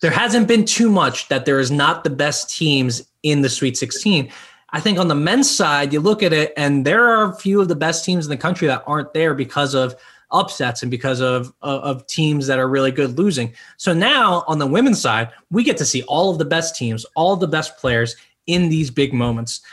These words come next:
Um, and that's just one thing that I really like, as, you know,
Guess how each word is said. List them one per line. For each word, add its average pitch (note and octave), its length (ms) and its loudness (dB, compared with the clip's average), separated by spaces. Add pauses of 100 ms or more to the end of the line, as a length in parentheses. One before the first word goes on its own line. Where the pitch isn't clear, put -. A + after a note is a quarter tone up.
(220)
Um, A#2+ 280 0
and E3+ 100 0
that's F#3+ 180 0
just - 140 -4
one D#3+ 220 0
thing C#3 180 0
that A#2 180 0
I B2+ 200 0
really A#2+ 420 -2
like, A2+ 320 -6
as, A#2 340 -10
you C3+ 120 -8
know, A2+ 180 -10